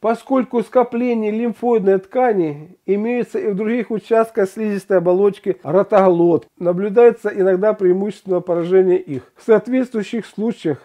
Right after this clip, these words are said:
применяется название ангина боковых столбов глотки или же ангина гранул задней стенки глотки.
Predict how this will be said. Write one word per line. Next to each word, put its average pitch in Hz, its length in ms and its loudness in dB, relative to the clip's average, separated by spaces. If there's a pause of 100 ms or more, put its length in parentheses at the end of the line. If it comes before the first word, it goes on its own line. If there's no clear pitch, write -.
(140)
применяется 214 580 2
название 185 760 0
ангина 185 600 2
боковых 214 640 -2
столбов 185 600 0
глотки 196 460 -2
или 214 300 -6
же 180 180 -2
ангина 170 540 -4 (280)
гранул 175 640 0
задней 180 520 2
стенки 214 500 -2
глотки. 160 560 -2